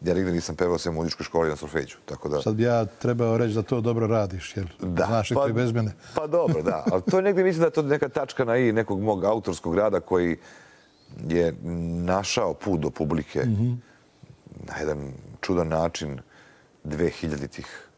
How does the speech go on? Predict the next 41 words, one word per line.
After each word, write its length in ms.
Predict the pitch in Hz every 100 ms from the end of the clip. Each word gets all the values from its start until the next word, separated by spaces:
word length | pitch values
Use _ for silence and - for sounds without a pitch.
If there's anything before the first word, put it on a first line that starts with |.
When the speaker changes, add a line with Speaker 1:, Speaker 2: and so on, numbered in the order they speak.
| _
Speaker 1:
kada 200 | - 67
sam 160 | - 71
uradio 300 | 76 78 76
taj 240 | 71 69 - - -
C 160 | - 76
D. 140 | 76
Uradio 240 | - 85 98
sam 140 | 104
jedan 200 | 104 98
C 100 | 87
D 100 | 101
devedeset 320 | 87 85 95
šeste 260 | - 87 -
godine 320 | 76 82 104 - - - - - _ _ _
za 180 | - 76
P 140 | 73 87
G 120 | 76
P 160 | -
R 120 | 82 78
T 220 | - 82
S, 100 | -
ali 100 | 73
su 140 | -
ga, 120 | 76 73 - - 69
čini 200 | - 85
mi 80 | 82
se, 120 | -
malo 200 | 82 82
reklamirali. 560 | 73 - 76 87 92 80 - - - - - - _
Mislim 260 | 76 78 82
da 60 |
je 60 | 82
njima 180 | 87 80
dan 200 | 78 76
danas 240 | 78 73
žao 340 | 71 87 76 57
što 120 | -
to 140 | - 76
nisu 240 | 73 -
malo 180 | 73 71
bolje 320 | 73 73 65